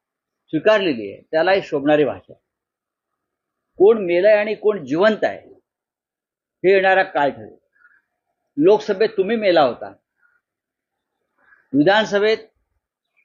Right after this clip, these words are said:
ईव्हीएमच्या ऑक्सिजनवर तुम्ही जिवंत झालात, आणि भविष्यामध्ये तुम्हाला कळेल या राज्याची जनता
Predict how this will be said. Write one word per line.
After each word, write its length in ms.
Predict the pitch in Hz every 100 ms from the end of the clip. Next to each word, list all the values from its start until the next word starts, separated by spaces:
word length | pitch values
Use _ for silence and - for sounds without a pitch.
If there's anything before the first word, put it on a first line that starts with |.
| _ _ -
ईव्हीएमच्या 640 | 160 170 220 226 208 220
ऑक्सिजनवर 600 | 196 - 208 220 220 240
तुम्ही 420 | - 208 214 202 - _ _ _ _ _ _ _ _ -
जिवंत 300 | 139 202 196
झालात, 340 | 196 139 120 135 _ _ _ _ _ _ _ _ _ _ -
आणि 140 | 208 220
भविष्यामध्ये 840 | 147 190 220 226 190 139 123 156 - _ _ _ _ _ _ _ _ -
तुम्हाला 260 | 175 220 233
कळेल 400 | 190 202 214 180
या 120 | 208
राज्याची 560 | 190 165 185 180 180
जनता 380 | 151 147 139 120